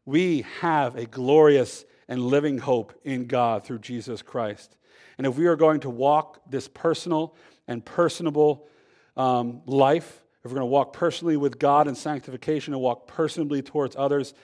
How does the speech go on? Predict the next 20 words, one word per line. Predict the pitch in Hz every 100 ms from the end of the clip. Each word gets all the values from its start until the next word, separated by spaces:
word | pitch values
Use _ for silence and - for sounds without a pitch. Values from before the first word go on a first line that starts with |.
| _ _ _
then | 123 117 123
we | 151 156 147
need | 131 143 -
to | 123
walk | 113 123 127
it | 131 -
with | 120 107
this | 117 120 -
hope | - - 117 113 _ _ _ _
in | 113 110
mind. | 101 92 90 87 _ _ _ -
This | 107
hope | - 139 135
that | - 110
one | 120 131 143
day | 127 127
we | 113 131
will | 120 95
see | - 156 156
him | 147 143